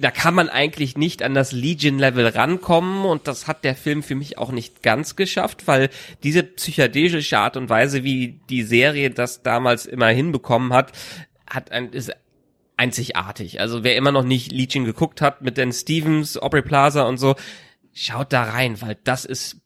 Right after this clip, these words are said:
Psycho-Marvel pur, aber auch richtig, richtig großartig. Wer vielleicht Geschmäckle dafür bekommen hat nach diesem Film,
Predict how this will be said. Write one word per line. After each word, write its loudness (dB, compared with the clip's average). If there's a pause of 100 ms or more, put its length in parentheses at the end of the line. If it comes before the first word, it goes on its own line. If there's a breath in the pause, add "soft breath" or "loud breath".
(240)
Psycho-Marvel 2
pur, -2
aber -2
auch -8
richtig, -4
richtig -8
großartig. -2
Wer 4
vielleicht -2
Geschmäckle 2
dafür 2
bekommen -2
hat -8
nach -2
diesem -10
Film, 0